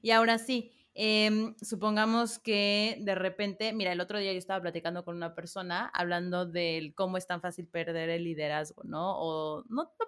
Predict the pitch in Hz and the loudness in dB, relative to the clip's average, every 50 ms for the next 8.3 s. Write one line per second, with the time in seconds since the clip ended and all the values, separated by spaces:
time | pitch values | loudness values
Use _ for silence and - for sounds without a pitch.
0 | - - 523 508 262 233 214 208 196 196 196 208 302 - - _ _ _ _ _ | 0 2 4 6 8 8 8 8 8 6 6 6 4 2 -4 _ _ _ _ _
1 | _ _ - 214 208 202 190 196 190 190 190 190 190 185 185 185 180 175 - _ | _ _ 0 2 4 4 6 6 6 6 6 6 6 6 4 4 2 -2 -8 _
2 | _ _ _ _ _ _ _ _ _ _ - 254 269 285 311 311 262 262 269 311 | _ _ _ _ _ _ _ _ _ _ 2 2 4 6 6 6 4 4 2 0
3 | 302 302 339 349 302 254 - - 233 240 247 262 - - 285 247 254 254 262 254 | 2 2 2 0 0 -2 0 2 4 4 4 4 2 -2 -4 -2 0 0 0 0
4 | - 233 226 208 196 202 180 - 190 190 196 208 220 226 240 254 269 285 240 196 | 0 2 2 2 2 0 -2 -2 -2 -2 2 2 2 2 2 2 4 4 4 2
5 | - - 202 208 220 202 - - 180 175 165 - 196 202 226 277 320 240 220 220 | 2 -2 -2 0 0 -2 -2 -2 -4 -4 -4 -2 0 2 2 0 0 -4 -4 -2
6 | 185 180 185 185 185 190 - 202 190 - - 185 185 180 180 - 185 175 165 - | -2 -2 -2 -2 -6 -6 -6 -6 -6 -6 -6 -6 -6 -6 -4 -4 -4 -4 -4 -8
7 | - 196 190 185 185 190 185 180 185 _ _ _ _ _ _ _ _ _ - 120 | -8 -6 -4 -4 -2 -4 -4 -6 -10 _ _ _ _ _ _ _ _ _ -12 -10
8 | 151 147 127 127 120 | -8 -8 -8 -10 -12